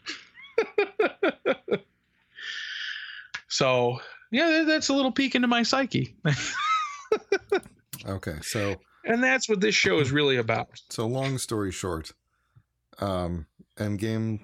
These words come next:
Speaker 2: looking good?
Speaker 1: I, I think so. Yeah, yeah.
Speaker 2: Okay.
Speaker 1: I'm, I'm looking forward to it.
Speaker 2: Um, who do you think is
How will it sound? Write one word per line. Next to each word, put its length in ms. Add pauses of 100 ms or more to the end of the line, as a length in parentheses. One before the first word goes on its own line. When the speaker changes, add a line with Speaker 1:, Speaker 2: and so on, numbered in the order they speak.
(120)
Speaker 2:
looking 240
good? 260 (960)
Speaker 1:
I, 180 (120)
I 140
think 200
so. 300 (160)
Yeah, 220 (260)
yeah. 240
Speaker 2:
Okay. 160
Speaker 1:
I'm, 180 (420)
I'm 220
looking 220
forward 300
to 100
it. 80 (1120)
Speaker 2:
Um, 460 (180)
who 180
do 80
you 160
think 500 (600)
is 640